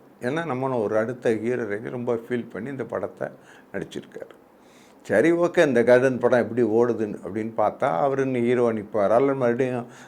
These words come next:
காமெடி என்ன போவாரா, இல்லாட்டி காமெடினே வேணாம், ஹீரோ வேணான்னு பேசாம மதுரைக்கே போயிடுவாராங்கிறது தெரியாது.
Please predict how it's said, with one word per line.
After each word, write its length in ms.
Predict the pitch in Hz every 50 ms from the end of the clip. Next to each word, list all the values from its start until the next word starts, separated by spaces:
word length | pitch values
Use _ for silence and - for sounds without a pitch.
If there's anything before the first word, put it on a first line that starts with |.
| - - -
காமெடி 360 | 117 117 135 139 139 131 127
என்ன 180 | 120 113 113 110
போவாரா, 540 | - 117 107 104 101 101 104 107 120 131 139
இல்லாட்டி 320 | 135 131 127 127 151 135
காமெடினே 540 | - 127 120 123 131 127 127 127 127 131 131
வேணாம், 460 | 127 120 120 123 123 127 127 127 117
ஹீரோ 260 | 110 120 127 131 131 123
வேணான்னு 400 | 113 113 113 117 120 117 113 113
பேசாம 640 | - 110 95 104 113 117 120 123 120 117 120 117 117 - - - - - - - -
மதுரைக்கே 400 | 120 135 151 151 143 123 131 127
போயிடுவாராங்கிறது 920 | 117 113 107 110 110 104 104 113 110 104 101 98 87 78 80 98 120 123 - -
தெரியாது. 400 | - 95 95 95 90 87 80 -